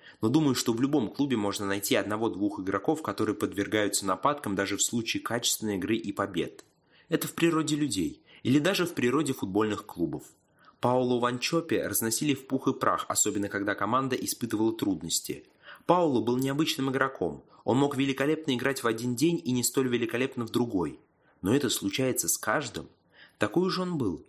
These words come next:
и для талантливых футболистов это не редкость. Когда критика бьет по их уверенности, появляется серьезная проблема. Бывает, смотришь одноклубнику в глаза и видишь лишь страх и ненависть.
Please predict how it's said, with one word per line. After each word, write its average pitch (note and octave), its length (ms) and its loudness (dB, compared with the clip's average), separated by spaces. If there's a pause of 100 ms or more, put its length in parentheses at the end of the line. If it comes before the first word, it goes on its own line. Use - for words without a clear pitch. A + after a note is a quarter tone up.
и - 40 -14
для G2 120 0
талантливых A#2+ 580 2
футболистов B2+ 540 -2
это D3 180 -4
не D#3+ 140 0
редкость. - 580 -4 (300)
Когда G#2+ 220 2
критика - 460 0
бьет C3+ 300 0
по A#2 40 2
их A2+ 200 0
уверенности, B2 560 0
появляется B2+ 500 0
серьезная B2 600 0
проблема. A#2 540 -2 (840)
Бывает, B2 340 4
смотришь C3+ 460 0
одноклубнику B2 580 0
в G#2 60 -4
глаза A2+ 320 2
и B2 180 -2
видишь C#3 340 0
лишь B2 200 0
страх C#3+ 460 -2
и B2+ 80 2
ненависть. G#2 680 0